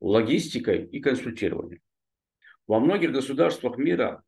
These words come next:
в соответствии с их законодательством и сами частные военные компании признаются наемниками и незаконными организациями. Но я считаю, что это временный период, это step by step.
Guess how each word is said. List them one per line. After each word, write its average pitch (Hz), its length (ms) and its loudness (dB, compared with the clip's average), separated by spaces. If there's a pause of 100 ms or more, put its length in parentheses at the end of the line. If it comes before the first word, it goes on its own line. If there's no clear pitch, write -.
в - 60 -20
соответствии 113 540 -2
с 110 160 -6
их 110 60 -4
законодательством 98 1120 -2 (420)
и 110 80 0
сами 165 340 2
частные 139 380 -2
военные 117 380 2
компании 92 520 -6
признаются 113 640 -2
наемниками 101 800 -2 (320)
и 110 80 0
незаконными 104 600 0
организациями. 110 840 -6 (300)
Но 107 80 0
я 143 180 4
считаю, 120 480 0
что - 140 -4
это 107 180 -2
временный 98 500 0
период, 117 440 -6
это 104 460 -4
step 123 340 -2
by 113 140 4
step. - 360 -2